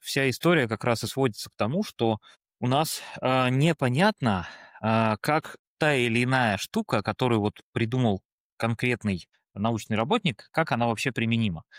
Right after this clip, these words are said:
Во-первых, э, если мы говорим про фундаментальную науку, это, в принципе, довольно сложно, да, то есть, э, м, какие-то там кварки, глюоны, вот это вот всё довольно сложно понять, как ими гвозди забивать. Это с одной стороны.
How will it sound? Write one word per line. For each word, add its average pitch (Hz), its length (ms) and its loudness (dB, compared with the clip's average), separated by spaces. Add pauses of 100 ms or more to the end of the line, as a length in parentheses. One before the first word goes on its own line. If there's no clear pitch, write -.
(140)
Во-первых, 151 560 -2
э, 113 240 0
если 135 220 -2
мы 120 80 -2
говорим 127 240 0
про - 100 -10
фундаментальную 113 760 -2
науку, 87 400 -8 (340)
это, - 160 -8
в - 80 -16
принципе, 175 480 -4 (100)
довольно 123 400 0
сложно, 101 480 -4
да, 123 180 0
то 101 100 -8
есть, - 280 -12
э, 92 300 -10 (640)
м, 104 280 -4
какие-то 107 400 -4
там 101 200 -2
кварки, 113 360 -2
глюоны, 107 480 2
вот 98 180 -4
это 98 160 -4
вот 92 140 -6
всё 90 340 -6 (120)
довольно 101 360 -2
сложно 98 540 -2 (280)
понять, 107 280 -2
как - 220 -6
ими 98 140 -4
гвозди 95 300 -4
забивать. 80 460 -18 (260)
Это 117 240 -6
с - 120 -6
одной 123 220 -2
стороны. 85 380 -10